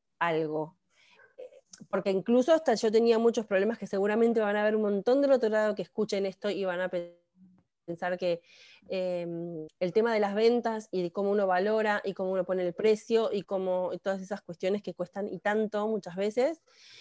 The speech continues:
em, entendí que si bien uno tiene que vender algo, l-, yo dije, "Bueno, pero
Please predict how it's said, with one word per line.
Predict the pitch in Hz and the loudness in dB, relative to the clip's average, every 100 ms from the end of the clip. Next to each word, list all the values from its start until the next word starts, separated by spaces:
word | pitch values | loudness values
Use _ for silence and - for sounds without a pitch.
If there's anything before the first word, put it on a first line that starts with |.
| - - - | -20 -20 -6
em, | 202 196 190 180 180 170 170 160 160 - _ _ _ - - | -4 -2 0 -2 -2 -4 -4 -6 -8 -12 _ _ _ -14 -4
entendí | 190 185 175 185 202 233 277 311 _ _ _ _ _ | -2 0 0 2 2 2 2 -2 _ _ _ _ _
que | - 170 | -8 -8
si | - | -4
bien | 190 202 247 | 2 4 6
uno | 269 262 | 4 4
tiene | 254 254 | 6 6
que | 240 | 6
vender | 233 240 254 | 6 6 6
algo, | 269 262 247 269 311 - | 6 4 4 4 0 -4
l-, | 190 196 190 | -4 -4 -4
yo | - | -2
dije, | 240 226 | 0 0
"Bueno, | 269 403 262 | 0 0 0
pero | 190 185 185 180 180 180 180 180 175 | 2 4 4 4 4 4 4 2 0